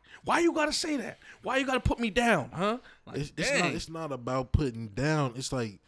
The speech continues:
Speaker 2: let's just think logically about whatever the topic was that we discussing, right? Let's just have a, a thought process that makes clear sense.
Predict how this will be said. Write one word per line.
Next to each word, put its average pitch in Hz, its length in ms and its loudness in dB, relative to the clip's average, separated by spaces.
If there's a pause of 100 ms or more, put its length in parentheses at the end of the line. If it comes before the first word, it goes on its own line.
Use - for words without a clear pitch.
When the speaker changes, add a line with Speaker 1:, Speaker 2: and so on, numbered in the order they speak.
(360)
Speaker 2:
let's 156 320 -2
just 175 260 -6
think 143 300 -6
logically 131 680 -2
about 117 240 -2
whatever 170 360 0
the 165 120 -6
topic 143 440 -2
was 110 440 -2
that 113 240 -4
we 143 140 -4
discussing, 120 600 -4
right? 107 280 -4 (600)
Let's 202 260 0
just 208 220 -4
have 170 360 0 (120)
a, 135 160 0 (320)
a 127 140 0
thought 175 380 0
process 139 460 0
that 120 220 -4
makes 135 280 -6
clear 170 540 2
sense. 160 500 -6